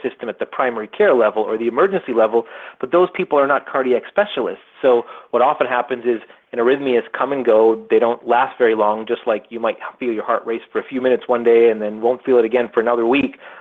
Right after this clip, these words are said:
So sometimes when you get to the E R or tell your doc you're fine and you maybe do an E K G, it looks normal. So it's hard to capture. And so finally, when people have been going around and around, p-, probably having this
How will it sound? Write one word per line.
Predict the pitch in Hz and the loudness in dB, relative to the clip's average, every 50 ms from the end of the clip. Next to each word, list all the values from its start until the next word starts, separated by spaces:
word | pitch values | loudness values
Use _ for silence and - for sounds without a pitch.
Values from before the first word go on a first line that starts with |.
| - - | -6 0
So | - 127 123 120 120 - - - | 2 4 4 4 0 -2 -4 -4
sometimes | 139 131 - 135 123 120 | -4 -2 0 -2 -2 0
when | 120 123 | -2 -4
you | 117 110 | -2 0
get | 123 113 - | -2 -2 -2
to | 113 | -4
the | 113 | -10
E | 98 135 131 127 | -6 -2 2 2
R | 123 120 117 | 4 4 4
or | 113 120 110 | 2 0 0
tell | - 139 120 | 0 0 0
your | 117 113 110 | 0 0 0
doc | 113 160 147 131 - - - | 0 2 2 2 -2 -4 -8
you're | 117 113 - | -10 -6 -2
fine | - 196 185 143 123 120 117 117 | 0 0 0 0 0 -2 -4 -6
and | 113 110 | -6 -8
you | 110 110 107 107 - _ 113 | -10 -12 -14 -16 -20 _ -10
maybe | 117 113 117 113 | -8 -8 -8 -8
do | 110 107 120 117 | -8 -8 -8 -8
an | 113 117 | -6 -8
E | 117 - | -10 -10
K | - 113 107 | -10 -10 -10
G, | 107 - 127 | -8 -6 -4
it | 123 123 | -4 -2
looks | 135 139 131 - | -2 -4 -4 -2
normal. | 180 196 202 175 135 127 113 - - - - - - - - | 0 0 2 2 2 0 -2 -2 -6 -12 -20 -20 -20 -8 -2
So | - 156 | -2 -2
it's | 151 151 - - - | -2 -2 -8 -10 -6
hard | - 240 233 - | -4 -4 -4 -6
to | - | -8
capture. | - - 165 170 143 - - - 127 - - | -8 -4 -2 -2 -2 -2 -6 -12 -12 -12 -12
And | - 131 120 - | -14 -16 -8 -2
so | - 156 139 131 123 - - - - - - _ _ | 2 4 4 4 2 0 -6 -20 -20 -20 -20 _ _
finally, | - 175 196 220 226 196 160 143 127 | -2 0 2 2 4 4 4 2 2
when | 123 123 | 0 0
people | 120 - 160 151 - 143 131 127 127 - | -2 -2 -6 -4 0 2 2 2 2 2
have | - 147 135 | 0 -2 -2
been | 131 131 | -2 0
going | 123 135 135 127 | 0 0 2 2
around | 123 120 127 139 147 147 135 | 2 2 2 2 2 0 -2
and | 123 | -2
around, | 120 117 127 131 131 131 127 120 - _ - | 0 0 0 2 2 0 -2 -4 -8 _ -16
p-, | - - - | -12 -6 -2
probably | 139 135 131 127 120 | 0 0 2 2 0
having | 113 - 143 156 147 139 123 | 0 0 0 0 0 -2 -4
this | 117 110 | -6 -8